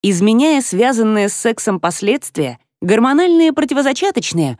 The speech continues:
мало того, что делают иными поступки и поведение женщин,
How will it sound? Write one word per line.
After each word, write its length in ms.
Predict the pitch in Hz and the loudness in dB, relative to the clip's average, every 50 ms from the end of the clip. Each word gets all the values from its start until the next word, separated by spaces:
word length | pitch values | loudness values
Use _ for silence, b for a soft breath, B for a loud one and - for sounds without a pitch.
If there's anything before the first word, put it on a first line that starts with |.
| _ _ _ _ | _ _ _ _
мало 400 | - 202 214 285 359 381 392 381 | 0 2 2 2 2 0 0 0
того, 260 | - 370 330 302 269 | 0 0 2 0 0
что 180 | 247 - - | -2 -2 -4
делают 440 | 262 202 226 247 247 247 247 240 - - | -2 2 2 2 2 2 0 -2 -2 0
иными 440 | 262 277 269 277 277 240 202 175 | 0 2 4 4 4 4 2 2
поступки 560 | 160 - 190 190 - - 277 254 - - - 202 | 0 0 -2 -4 -4 -2 -4 -4 -4 -2 -4 -2
и 40 | |
поведение 560 | 170 196 180 208 214 190 226 202 190 190 196 208 | -2 0 0 0 0 0 0 0 2 0 0 0
женщин, 500 | 190 233 214 170 143 - - 120 110 | 0 0 0 0 -2 -4 -8 -12 -12